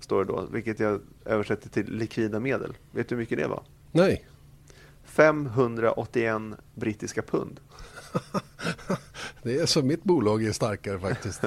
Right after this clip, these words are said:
Speaker 1: <laughs>
Speaker 2: knappt.
Speaker 1: Ja. Ja, det är väl typ sex tusen spänn.
Speaker 2: Ja.
Speaker 1: Som de har <laughs> likvid då.
Speaker 2: Ja,
Speaker 1: Sen så
Speaker 2: imponerande.
Speaker 1: finns det väl,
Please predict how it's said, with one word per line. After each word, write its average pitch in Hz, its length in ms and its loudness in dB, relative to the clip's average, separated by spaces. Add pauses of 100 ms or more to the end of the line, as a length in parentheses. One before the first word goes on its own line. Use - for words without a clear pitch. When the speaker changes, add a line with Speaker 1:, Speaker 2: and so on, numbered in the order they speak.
Speaker 1:
<laughs> - 120 -8
Speaker 2:
knappt. 113 300 4
Speaker 1:
Ja. 131 160 6 (500)
Ja, 151 200 0 (220)
det 151 140 0
är 165 40 2
väl 147 160 2
typ 135 220 2
sex - 240 2
tusen 104 320 -2
spänn. - 220 -2 (340)
Speaker 2:
Ja. 156 260 -2 (460)
Speaker 1:
Som - 180 -6
de 110 80 -2
har 107 220 4 (220)
<laughs> - 100 -4 (200)
likvid - 440 -4
då. - 140 -10 (220)
Speaker 2:
Ja, 123 80 -4
Speaker 1:
Sen 131 100 2
så 123 60 8
Speaker 2:
imponerande. 131 400 6
Speaker 1:
finns 98 120 6
det 123 60 2
väl, 120 180 6